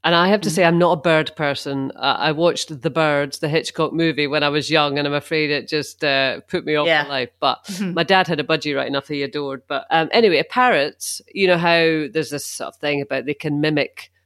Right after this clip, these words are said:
Speaker 1: people really well, and they often get into sweary, you know, sweary things. Um,
Speaker 3: Uh.
Speaker 1: and that apparently they do that because they enjoy the reaction that it gets. I mean, obviously, if,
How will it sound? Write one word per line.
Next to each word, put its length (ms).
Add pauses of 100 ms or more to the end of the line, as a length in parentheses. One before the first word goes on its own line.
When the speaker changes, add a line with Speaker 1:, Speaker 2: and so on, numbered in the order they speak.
(120)
Speaker 1:
people 360
really 220
well, 360
and 140
they 120
often 440
get 180
into 260
sweary, 800 (840)
you 100
know, 220
sweary 720
things. 480 (420)
Um, 220
Speaker 3:
Uh. 140 (220)
Speaker 1:
and 140
that 120
apparently 680
they 180
do 320
that 280
because 460 (140)
they 180
enjoy 440
the 140
reaction 720
that 120
it 160
gets. 560
I 40
mean, 160
obviously, 460
if, 300